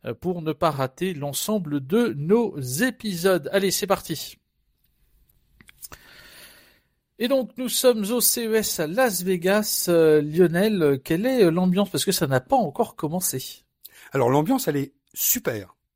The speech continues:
Speaker 2: D'abord parce que cette année, et c'est pas tous les ans, hein, on a vu depuis une dizaine d'années qu'on est là, hein, on a vu,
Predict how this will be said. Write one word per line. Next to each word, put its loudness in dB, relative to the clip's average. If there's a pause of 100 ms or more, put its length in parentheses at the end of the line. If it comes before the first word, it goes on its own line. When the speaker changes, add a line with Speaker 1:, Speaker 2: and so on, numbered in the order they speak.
(160)
Speaker 2:
D'abord 2
parce -8
que 4
cette -2
année, 0
et -2
c'est -8
pas -6
tous 0
les 2
ans, 0
hein, 0
on 2
a 4
vu 0
depuis -2
une 0
dizaine -4
d'années -6
qu'on -2
est -8
là, 0
hein, 2 (440)
on -6
a -2
vu, 0